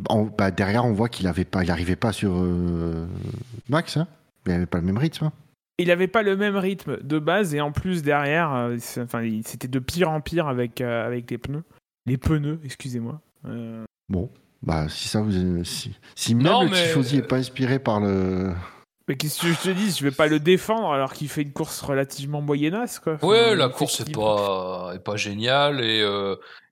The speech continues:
Speaker 3: et, euh, enfin, voilà, il ch-, il choque, euh, dans le dernier vi-, dans le dernier tour, quoi. Donc, euh... en plus, vraiment, il a fait le plus dur, hein. Il a vraiment, enfin, c'est, euh, bon, les erreurs, elles sont jamais, euh, y a, elles sont jamais volontaires et tout, mais il a vraiment aucune,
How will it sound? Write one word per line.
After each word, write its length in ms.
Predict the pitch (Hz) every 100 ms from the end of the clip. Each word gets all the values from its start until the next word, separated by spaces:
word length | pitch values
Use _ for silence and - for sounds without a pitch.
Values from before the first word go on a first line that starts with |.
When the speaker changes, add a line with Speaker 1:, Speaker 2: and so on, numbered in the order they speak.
| _
Speaker 3:
et, 220 | 98 95
euh, 160 | 92 92
enfin, 380 | - 101 92 92
voilà, 460 | 95 117 117 107 87
il 180 | 95 95
ch-, 140 | - -
il 140 | 117
choque, 460 | - - 143 135 -
euh, 480 | 113 101 98 98 98
dans 200 | 104 104
le 80 |
dernier 340 | 107 104 107 107
vi-, 160 | 110
dans 140 | 107 113
le 60 |
dernier 300 | 107 107 113
tour, 340 | 117 175 180 -
quoi. 160 | 117
Donc, 260 | 110 113 -
euh... 460 | 104 104 104 101 98 _ _ _ -
en 100 | -
plus, 300 | 180 - 131
vraiment, 340 | 135 170 190
il 100 | 170
a 60 | 147
fait 160 | -
le 80 | 151
plus 180 | - 156
dur, 260 | 190 202 127
hein. 180 | 156 160 _ _ _ -
Il 40 |
a 40 |
vraiment, 520 | 104 135 165 175 - -
enfin, 220 | - 117 - -
c'est, 220 | - -
euh, 80 | - - -
bon, 220 | 95 85
les 260 | 82 90 98
erreurs, 460 | 101 120 107 101
elles 60 | 101
sont 180 | - 107
jamais, 340 | 104 107 107
euh, 120 | 98 92
y 120 | 92
a, 100 | 71
elles 80 | 107
sont 140 | 117
jamais 220 | 110 113
volontaires 500 | 110 110 117 113 131
et 140 | 123 131
tout, 140 | 175
mais 100 | 135
il 60 | 117
a 60 |
vraiment 440 | 110 107 120 120 120
aucune, 400 | 117 113 110